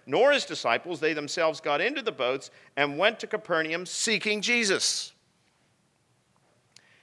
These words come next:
When they found him on the other side of the sea, they said to him, 'Rabbi, when did you get here?'" Now, I think that's, as an aside, I think that's important.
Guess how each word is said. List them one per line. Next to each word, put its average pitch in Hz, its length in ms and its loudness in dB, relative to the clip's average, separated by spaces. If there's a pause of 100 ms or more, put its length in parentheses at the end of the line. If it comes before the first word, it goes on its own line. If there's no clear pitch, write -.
When 120 140 -6
they 139 80 -4
found 220 360 4
him 214 80 0
on 196 120 0
the 185 80 0
other 180 160 0
side 156 260 2
of 143 60 -10
the 147 100 -4
sea, 147 180 -6
they 135 140 -2
said 151 220 -4
to 127 80 -4
him, 127 140 -6
'Rabbi, 151 720 2 (280)
when 196 220 8
did 202 180 0
you 202 80 2
get 180 240 10
here?'" 123 320 2 (1200)
Now, 147 60 6
I 226 80 12
think 220 160 6
that's, - 680 6
as 135 140 0
an 131 80 0
aside, 165 400 6
I 123 80 8
think 151 200 -4
that's - 320 -2
important. 139 640 -6